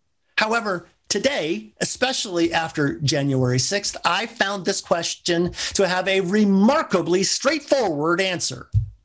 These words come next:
I adapted this from Facebook, so I hope you'll forgive the cribbing, but it goes like this. "I have found that in times of political confusion, particularly when emotions are running high and creating tunnel vision,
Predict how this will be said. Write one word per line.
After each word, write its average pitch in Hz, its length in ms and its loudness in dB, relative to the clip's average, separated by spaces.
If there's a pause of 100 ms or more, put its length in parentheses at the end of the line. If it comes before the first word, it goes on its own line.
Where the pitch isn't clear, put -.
(640)
I 139 340 0 (920)
adapted 143 580 -2
this 113 220 2
from 107 200 -4
Facebook, 123 440 -2
so 123 140 0
I 120 260 -2 (240)
hope 160 200 2
you'll 135 100 4
forgive 123 420 0
the 117 100 0
cribbing, 113 380 0
but 131 100 0
it 151 80 -2
goes 156 260 0
like 131 300 -2
this. - 400 -2 (960)
"I 233 160 0
have 233 240 -2
found 170 560 -4
that 165 220 0
in 170 120 -2
times 190 400 0
of 180 120 2
political 185 420 2
confusion, 156 720 2
particularly 214 640 0
when 180 180 2
emotions 202 640 0
are 139 140 2
running 127 320 0
high 240 380 0
and 170 260 -2
creating 208 640 2
tunnel 180 380 0
vision, 123 500 0